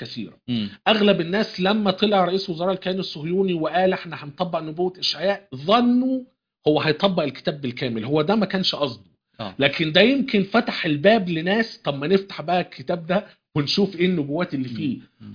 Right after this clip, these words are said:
Speaker 1: فوجدوا بالفعل إن في نبوة عن مصر، وفي نبوة عن بلاد أخرى كثيرة.
Speaker 2: آه.
Speaker 1: ل-، لكن يعني هو تحديدا كان يقصد نبوة،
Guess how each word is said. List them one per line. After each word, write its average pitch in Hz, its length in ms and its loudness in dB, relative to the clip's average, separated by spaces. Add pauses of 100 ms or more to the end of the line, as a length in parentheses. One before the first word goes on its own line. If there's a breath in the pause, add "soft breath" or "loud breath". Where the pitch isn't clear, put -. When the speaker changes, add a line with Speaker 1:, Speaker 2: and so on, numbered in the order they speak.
Speaker 1:
فوجدوا 160 540 4
بالفعل 151 640 0
إن 123 260 -6
في 135 220 -6
نبوة 123 400 -4
عن 117 180 -8
مصر، 143 320 -6
وفي 123 220 -8
نبوة 123 420 0
عن 117 220 -8
بلاد 135 360 -2
أخرى 139 240 -12
كثيرة. 165 520 -4 (200)
Speaker 2:
آه. 101 200 -12 (540)
Speaker 1:
ل-، 139 340 0
لكن 147 340 -2
يعني 139 420 -2
هو 208 540 4
تحديدا 262 760 -2 (320)
كان 156 180 0
يقصد 190 440 2 (120)
نبوة، 214 680 2